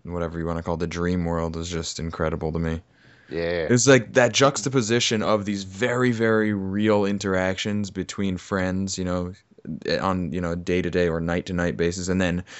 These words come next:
Speaker 1: his crazy, crazy sort of, uh,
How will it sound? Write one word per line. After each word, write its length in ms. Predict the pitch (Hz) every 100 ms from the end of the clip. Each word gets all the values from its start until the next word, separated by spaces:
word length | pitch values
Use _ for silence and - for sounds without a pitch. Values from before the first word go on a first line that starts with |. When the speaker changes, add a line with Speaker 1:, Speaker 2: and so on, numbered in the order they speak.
| -
Speaker 1:
his 220 | - 92
crazy, 680 | - - 92 101 92 87 90
crazy 640 | - 92 90 87 85 82 - - - _
sort 300 | - - 92
of, 360 | 85 82 82 92
uh, 420 | 82 82 80 80